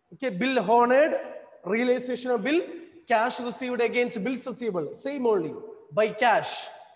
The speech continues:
Then bill dishonor, bill dishonor, bill dishonor. Why? Anila account to bills receivable, bills receivable credit. So credit side by Anila, by debtors.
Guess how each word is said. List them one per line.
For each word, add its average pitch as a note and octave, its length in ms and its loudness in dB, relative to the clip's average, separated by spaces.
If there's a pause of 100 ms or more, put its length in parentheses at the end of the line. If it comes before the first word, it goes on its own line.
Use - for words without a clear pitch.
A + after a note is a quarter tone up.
(340)
Then A3 260 -2
bill C4+ 200 0
dishonor, A#3 560 2 (1200)
bill B3+ 240 0
dishonor, A#3+ 560 4 (1000)
bill C4 200 0
dishonor. A#3+ 540 2 (140)
Why? A3+ 360 2 (300)
Anila A#3+ 380 4
account A#3 360 2
to C4 80 -2
bills A#3+ 220 -4
receivable, G#3 340 -2
bills G#3+ 200 -4
receivable A#3 380 -2
credit. - 720 0
So A3 140 0
credit A#3+ 380 0
side B3+ 440 2
by G3+ 180 6
Anila, G3+ 640 2
by F#3 140 0
debtors. G3 680 -2